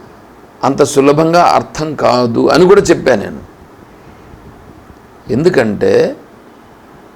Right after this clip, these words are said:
ఇక్కడ, ఆ,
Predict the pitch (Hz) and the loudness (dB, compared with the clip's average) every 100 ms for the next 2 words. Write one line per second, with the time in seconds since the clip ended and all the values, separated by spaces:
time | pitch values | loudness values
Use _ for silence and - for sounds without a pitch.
0 | - - - - - - - - - - | -20 -20 -20 -20 -20 -20 -20 -20 -20 -20
1 | - - - - - 120 - 147 120 120 | -20 -20 -20 -16 -6 -4 0 4 4 4
2 | 147 156 - - - - - - - - | 2 -2 -8 -20 -20 -20 -20 -20 -20 -20
3 | - - - 110 110 107 110 | -20 -10 -4 -2 0 0 -2